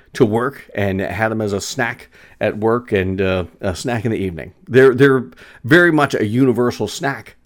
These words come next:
uh, pardon the fun, pun from Universal Yums. <laughs> Uh, but, uh, they, they, they just go well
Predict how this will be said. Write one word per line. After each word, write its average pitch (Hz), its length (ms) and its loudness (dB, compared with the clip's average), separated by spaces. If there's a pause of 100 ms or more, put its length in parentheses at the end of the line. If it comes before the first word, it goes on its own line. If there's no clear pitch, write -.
uh, 95 160 -2
pardon 117 300 -2
the 95 80 -4
fun, 98 300 -4
pun 107 340 -2
from 98 260 -8
Universal 92 460 -6
Yums. 98 180 -8 (140)
<laughs> - 140 -12
Uh, - 220 0 (180)
but, 151 220 0
uh, 110 200 6
they, 107 320 2 (280)
they, 127 180 6
they 131 180 2
just 123 300 -2
go 123 120 4
well 104 540 0